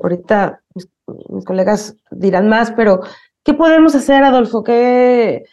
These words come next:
qué nos recomiendas, eh, p-, como profesores del, para, para comunicar con nuestros estudiantes, para contrarrestar? Digo, siempre que hay una,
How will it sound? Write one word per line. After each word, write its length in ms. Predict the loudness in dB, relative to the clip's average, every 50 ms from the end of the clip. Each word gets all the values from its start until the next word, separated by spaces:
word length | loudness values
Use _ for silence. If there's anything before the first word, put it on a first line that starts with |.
| _ _ _ _ _ _ _
qué 80 | -2 0
nos 180 | 2 2 2
recomiendas, 960 | 2 2 0 2 2 4 4 4 2 2 2 0 0 0 -2 -6 -12 -20 -18 -8
eh, 340 | -4 -2 0 2 2 2 0 -2
p-, 80 | -6 -14 -18 _ _
como 240 | -6 -4 -4 -2 -2
profesores 800 | -2 -4 -4 -4 -4 -4 -2 -2 0 0 2 2 2 2 2 2
del, 340 | 0 0 0 0 -2 -4 -8 -16 _ _ _ _ _ _ _ _ _ _
para, 400 | -4 -2 0 0 0 0 -2 -4
para 440 | -2 0 0 2 2 0 0 -2 -6 -14 _ _ _ _ _ _ _ _ _ _ _
comunicar 540 | -2 0 2 2 2 2 2 2 2 2 2
con 80 | 0
nuestros 220 | 0 -2 -2 -4 -6
estudiantes, 520 | -6 -6 -2 0 0 0 0 0 -2 -4
para 240 | -4 -4 -4 -2 -2
contrarrestar? 800 | 0 0 2 2 2 2 2 2 0 -2 0 0 2 2 2
Digo, 160 | 2 0 -4 -2
siempre 340 | -2 -2 -2 0 -2 -2
que 160 | -2 0 0 2
hay 180 | 2 2 2
una, 720 | 2 0 0 0 0 0 0 0 0 -2 -2 -4 -8 -12